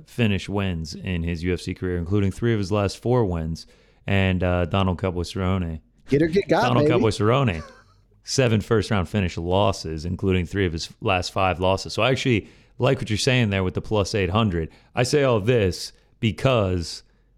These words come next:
Speaker 1: I'm doing another total here, and I took the under two and a half here. I'm not, I'm, it's, it's funny that this is happening on our first episode. I'm not a huge, like, under two and a half guy, but I saw a lot of these lines get dropped before the fight does or does not go the distance, so you're kinda forced to take the two and a half.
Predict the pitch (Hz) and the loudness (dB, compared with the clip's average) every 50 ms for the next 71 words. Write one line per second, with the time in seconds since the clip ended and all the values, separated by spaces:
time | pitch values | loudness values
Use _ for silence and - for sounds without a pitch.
0 | - - - 110 117 110 123 123 117 113 113 110 101 104 - - 110 104 98 95 | -12 -2 2 2 4 4 4 4 4 4 4 4 2 2 2 2 2 4 4 4
1 | 92 92 92 92 90 90 87 - 104 80 - 98 95 92 87 85 - 98 98 92 | 4 4 4 2 2 0 0 -2 -4 -2 -2 -2 0 0 -2 -2 -4 -4 -2 -2
2 | 87 85 87 87 87 - - 85 82 82 90 104 123 135 151 160 - - 120 139 | 0 0 0 -2 -2 -4 -6 -6 -2 0 2 2 2 2 2 0 -2 -6 -10 -10
3 | - - 156 170 180 - 202 202 208 208 202 208 165 262 262 - 196 247 - - | -2 0 0 0 0 -2 -4 -4 -4 -2 0 2 2 2 2 2 0 0 0 0
4 | 226 202 196 170 156 165 - - 160 139 143 - 131 139 135 139 139 131 127 120 | 0 2 2 2 2 0 0 0 0 0 0 0 0 2 0 0 -2 -2 -2 0
5 | 117 113 107 104 - 127 113 - - 120 104 95 98 95 87 87 98 104 107 107 | 0 0 0 0 0 0 0 0 0 -2 -2 0 -2 -2 0 2 2 2 4 4
6 | 107 113 117 123 123 113 - - - 123 120 123 123 117 98 107 107 92 92 85 | 4 4 4 2 2 0 0 -2 -2 0 0 2 2 2 2 2 2 2 2 -2
7 | - - _ _ _ _ _ _ _ _ - 110 110 113 117 117 113 95 - 117 | -4 -10 _ _ _ _ _ _ _ _ -2 0 2 2 4 2 2 0 0 0
8 | 113 107 107 104 98 101 104 104 - 104 101 95 95 104 113 104 107 101 98 92 | 0 2 2 2 0 0 0 -2 -2 0 0 2 2 2 2 0 0 0 -2 -2
9 | - - 120 113 110 101 101 104 98 92 101 90 82 101 98 95 87 92 90 - | -2 -2 0 2 2 2 2 2 0 -2 -4 -4 -2 -2 -2 -2 -2 -2 -4 -2
10 | - 95 95 92 - - - - _ _ _ _ - - 101 95 - - 120 113 | -2 -2 -2 -2 -4 -6 -18 -20 _ _ _ _ -2 -2 -2 -2 0 0 2 2
11 | 113 110 104 92 98 95 92 92 82 - 98 95 90 82 76 - 92 92 92 92 | 4 4 2 2 2 2 2 0 0 0 0 0 0 0 0 0 0 2 2 0
12 | 85 - - 95 87 82 87 87 87 73 - 87 90 85 90 87 82 80 85 87 | 0 -2 -4 -4 -2 -2 0 -2 -2 -2 -2 -4 -4 -4 -4 -4 -4 -2 0 0
13 | 87 - - 92 87 - - 90 90 85 82 - 90 90 85 - - 92 90 85 | 0 0 -2 -4 -4 -2 -4 -4 -4 -4 -4 -4 -4 -4 -4 -4 -4 -4 -4 -4
14 | - 87 82 - 87 87 80 - - - - 95 90 87 85 85 85 90 90 92 | -4 -8 -8 -4 -4 -4 -4 -6 -10 -8 -6 -6 -4 -4 -4 -4 -2 -2 -2 -2
15 | 98 - - | -2 -4 -6